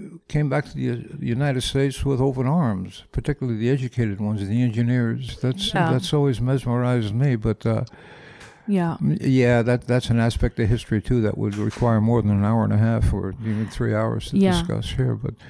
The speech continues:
Speaker 1: it, it, it always bothered me, even, even as a young kid. But let's not forget, when I was a young kid going to school, I was,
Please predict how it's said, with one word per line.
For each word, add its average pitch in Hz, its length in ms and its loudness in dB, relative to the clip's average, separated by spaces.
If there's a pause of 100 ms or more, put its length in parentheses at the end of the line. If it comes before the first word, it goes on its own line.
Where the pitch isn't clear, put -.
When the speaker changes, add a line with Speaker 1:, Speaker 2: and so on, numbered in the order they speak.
(260)
Speaker 1:
it, 139 220 0
it, 135 180 0
it 139 180 0
always 147 260 4
bothered 139 280 2
me, 117 140 4
even, 135 380 0
even 151 260 0
as 131 140 2
a 110 80 4
young 123 260 2
kid. 110 540 -2 (120)
But 135 120 2
let's 139 260 2
not 147 180 2
forget, 139 380 0
when 117 140 2
I 131 100 2
was 127 240 2
a 113 60 4
young 123 260 2
kid 127 260 0
going 123 240 2
to 107 100 -2
school, 123 340 2
I 117 100 2
was, 117 380 -2